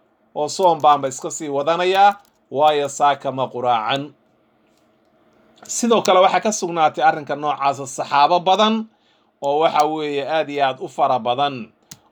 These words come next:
oo uu ka mid yahay waxa weeye maaragtay, eh, Abu Darda radiyallahu anhu, oo uu ka mid yahay Abu Talha,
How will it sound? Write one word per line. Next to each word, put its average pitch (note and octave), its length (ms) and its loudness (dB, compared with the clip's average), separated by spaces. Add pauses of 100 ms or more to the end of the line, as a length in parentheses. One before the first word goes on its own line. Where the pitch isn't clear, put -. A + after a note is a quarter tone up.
oo F#3+ 120 2
uu F#3 120 4
ka A3+ 180 0
mid F3 160 -2
yahay D3 440 2 (540)
waxa D3+ 400 4
weeye D3 300 0
maaragtay, C#3+ 640 -2 (600)
eh, C3 720 4 (180)
Abu B2+ 300 -2
Darda B2+ 800 0 (420)
radiyallahu C#3 640 0 (180)
anhu, F3+ 260 -6 (500)
oo C3+ 120 -8
uu C3 60 -10
ka G3 180 -4
mid F3 180 -4
yahay D#3+ 440 2 (480)
Abu C3+ 300 0
Talha, E3 520 0